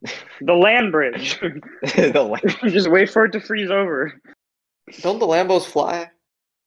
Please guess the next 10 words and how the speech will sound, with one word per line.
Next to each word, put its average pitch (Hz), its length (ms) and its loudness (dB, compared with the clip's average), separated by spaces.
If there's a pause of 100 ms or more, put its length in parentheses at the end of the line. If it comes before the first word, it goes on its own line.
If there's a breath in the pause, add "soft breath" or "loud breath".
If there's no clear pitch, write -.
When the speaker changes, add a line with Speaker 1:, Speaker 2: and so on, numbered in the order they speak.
(760)
Speaker 1:
Oh, 101 60 -6
yeah, 87 160 -4
you're 85 140 -10
right. 87 180 -8
Lambos 87 320 -12
do 90 140 -16
fly. - 240 -12 (320)
Speaker 2:
All - 180 -12
Speaker 3:
Yeah, 131 60 -10
Speaker 2:
right, - 100 -8